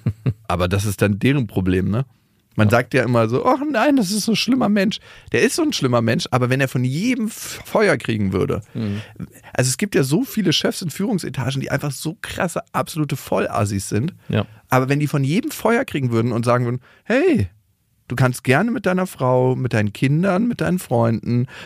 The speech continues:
Speaker 2: mit deiner Oma, mit deinem Opa, falls sie noch leben, so reden, aber nicht mit mir. Und machst du es noch einmal mit mir, gehe ich zum Aufsichtsrat und werd einfach mal ganz, ganz ausführlich, detailliert aufschreiben,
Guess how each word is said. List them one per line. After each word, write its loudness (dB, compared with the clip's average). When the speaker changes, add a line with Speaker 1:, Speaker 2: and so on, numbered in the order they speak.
Speaker 2:
mit -2
deiner 2
Oma, 2
mit -2
deinem 0
Opa, 0
falls -4
sie -6
noch 0
leben, 2
so 0
reden, 0
aber 0
nicht -2
mit -4
mir. 2
Und 0
machst 0
du -8
es -6
noch -4
einmal 0
mit -2
mir, 0
gehe -2
ich -6
zum -8
Aufsichtsrat -2
und 2
werd 2
einfach -2
mal 0
ganz, -2
ganz -4
ausführlich, 0
detailliert -4
aufschreiben, -2